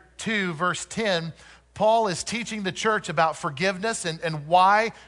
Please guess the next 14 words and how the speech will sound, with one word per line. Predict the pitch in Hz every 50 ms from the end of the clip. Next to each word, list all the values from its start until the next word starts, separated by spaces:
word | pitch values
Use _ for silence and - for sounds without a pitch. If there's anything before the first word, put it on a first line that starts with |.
| - -
we | 147 190 202 202 202
need, | 190 190 185 190 180
as | 170 -
Christians, | - - - 214 214 202 - 220 226 226 185 143
need | 170 190 185 165
to | 165
be | 151 175 165
willing | 151 175 190 196 208 202 170
to | 170
forgive | - - 180 165 147 120 156 175 190 208 190 175
like | 170 165 -
Christ | - 175 170 175 180 165 -
forgave | - 170 160 156 165 170 165 156
us. | 170 190 185 -